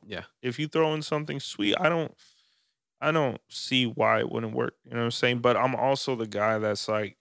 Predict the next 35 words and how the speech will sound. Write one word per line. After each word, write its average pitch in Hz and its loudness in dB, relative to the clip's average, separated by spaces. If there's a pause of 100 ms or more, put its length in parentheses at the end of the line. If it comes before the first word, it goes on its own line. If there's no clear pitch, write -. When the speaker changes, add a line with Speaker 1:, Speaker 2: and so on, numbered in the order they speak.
Speaker 2:
if 117 -6
you 123 -6
grill 120 2
a 110 2
pineapple, 123 -2
I'm 117 -4
like, 107 -6
"What - -10
the 117 -6
fuck?" - -2 (140)
Speaker 1:
Mm. 95 -14 (840)
Speaker 2:
You 127 -4
know 123 2
what 123 2
I'm 127 0
saying? 123 0 (240)
Speaker 1:
I 107 -14
had 147 8
Speaker 2:
I 190 8
know 220 10
that 165 8
Speaker 1:
pineapple 139 2
on 147 6
a - -4
Speaker 2:
gets - 0
your 123 4
Speaker 1:
burger. - 0
Speaker 2:
rocks 120 6
off. 107 0
Speaker 1:
Oh, 95 -14
shit. - -6 (120)
Speaker 2:
<laughs> - 0 (600)
Yeah. 131 0
Speaker 1:
<laughs> 190 -2 (320)
Yeah. - -8